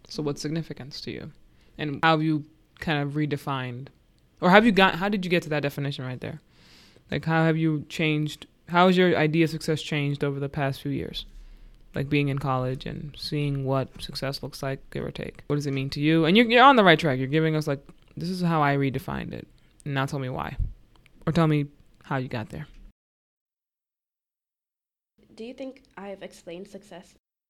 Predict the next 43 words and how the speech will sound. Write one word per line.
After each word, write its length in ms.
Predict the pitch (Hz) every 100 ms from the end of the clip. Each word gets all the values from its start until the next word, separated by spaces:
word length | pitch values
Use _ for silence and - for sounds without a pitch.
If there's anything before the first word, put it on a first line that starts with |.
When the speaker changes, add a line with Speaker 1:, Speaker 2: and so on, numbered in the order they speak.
| -
Speaker 1:
Yeah. 240 | 196 165 - _ _
Speaker 2:
Okay. 280 | 190 - - _ _ _
Okay. 240 | 202 - - _ _ _ _ _ _ _ _ -
Speaker 1:
Like, 160 | 165 175
I'm, 160 | 196 156
I'm 80 |
taking 240 | 190 190 185
notes 160 | 175
on 60 | 160
what 140 | 139
you're 60 | -
saying. 200 | 117 113
So, 140 | - - - 156
yes, 300 | 147 139 147
you're, 100 | 151
you're, 340 | 160 165 156 - -
th-, 120 | - 196
this 180 | 196
is 80 | 202
not 140 | 208 208
about 180 | 190
what's 180 | 160 156
right. 340 | 139 156 131 -
It's 160 | 143 -
about 380 | 165 160 - _ _
what 360 | 147 156 160 -
you 260 | 160 151
feel 360 | 151 - 165 151
like 200 | 135 139
saying. 480 | - 131 - - - _ _
Doesn't 180 | - 214
have 120 | 208
to, 280 | - 65 -
it, 140 | -
there's 180 | 165 160
no 160 | 180 170
right 160 | 165
or 80 | 139
wrong 200 | 147 147
to 80 | 139
this 120 | 135
answer. 300 | 139 139 151 139 -
Speaker 2:
Mm-mm. 800 | 247 - 262 262 262 262 262